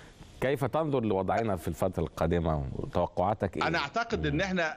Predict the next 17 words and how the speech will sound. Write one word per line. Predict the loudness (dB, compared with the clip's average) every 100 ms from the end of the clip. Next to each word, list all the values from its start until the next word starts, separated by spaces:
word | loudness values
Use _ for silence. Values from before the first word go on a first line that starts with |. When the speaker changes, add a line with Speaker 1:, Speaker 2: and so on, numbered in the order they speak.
| -6
Speaker 2:
عندنا | -4 -2 0 0 0 0
ما | 2 2
هو | 2 2
أفضل | 0 -2 0 -2 0 -4 -10 -20 -4
من | 0 2
البترول. | 2 0 0 2 2 0 -4 -12 -18 -20 -20 -12 -4
Speaker 1:
مم. | 0 2 2
Speaker 2:
عندنا | 2 2 2 2 0 0
البشر. | -2 -2 -2 -6 -10 -14 -20 -20 -20 -20 -20 -20 -20 -20 -16 -16 -16 -4
يعني | -2 0 2 0 0 0
ال-، | 0 0 0
المية | 2 0 0 0 0
و، | -2 -2 0 0 0
و، | 0 0 0
وأربعة | 0 -2 0 0 0 -2 -4
مليون | 0 2 2 2 2
مصري | 0 0 -2 -2